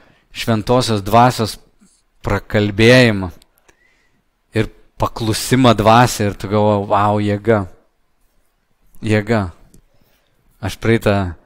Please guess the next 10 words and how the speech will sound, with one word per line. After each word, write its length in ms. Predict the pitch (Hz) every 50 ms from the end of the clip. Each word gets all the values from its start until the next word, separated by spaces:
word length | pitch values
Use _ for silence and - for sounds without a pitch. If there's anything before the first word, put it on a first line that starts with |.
| _ _ _ _ _ _ _ _ _ _ _ _
savaitę 840 | - - - 104 95 98 101 104 110 113 104 - - 101 98 92 87 - - _ _ _ _ _ _ _ _ _ _ _ _ _ _ _ -
mačiau, 340 | 95 98 - - 113 107
kaip 140 | 90 101 98
vienas 420 | 90 104 110 117 107 107 101 87 98
žmogus, 680 | 101 98 95 92 92 104 110 107 - - - - - - _ _ _ _ _ _ _ _ _ - -
na, 160 | 98 95 92
pasitarnavo 880 | 90 _ - 104 98 - - - - 107 101 104 113 113 110 110 104 98
kitam 640 | - - 110 - - 117 113 117 117 113 104 92 85 _ _ _ _ _ _ _ _ _ _ _ _ _ _
finansinę 720 | - - - 110 101 107 113 123 123 110 - - 98 95 92
tokią 880 | - 104 98 - - - 95 90 87 87 87 90 90 92 - - 113